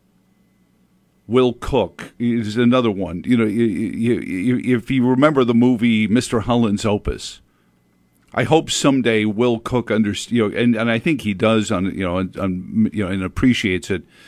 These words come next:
But someday the, the community should come around for Will Cook and do for him what the community in the movie did for Mister Holland, for all the people who have i-, been impacted. Yeah, sure, it's choir.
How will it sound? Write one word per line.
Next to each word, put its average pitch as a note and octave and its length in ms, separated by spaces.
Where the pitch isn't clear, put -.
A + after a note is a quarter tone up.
But - 140
someday A#2 420
the, G2 220
the G2 120
community A2 560
should F#2+ 240
come A#2 220
around G2+ 400
for F2+ 200
Will G#2+ 300
Cook F#2 440
and E2+ 180
do C3 180
for A#2 140
him A#2 240
what G2 260
the G#2+ 100
community A#2 520
in G2 80
the F#2+ 80
movie G#2+ 400
did F#2+ 260
for F2 240
Mister F#2+ 340
Holland, F2+ 440
for - 140
all A2+ 160
the G#2+ 80
people A#2 380
who A2+ 100
have F#2+ 100
i-, A2 140
been A#2 240
impacted. A2+ 640
Yeah, G#4 100
sure, E4+ 360
it's A#2+ 200
choir. C#3 760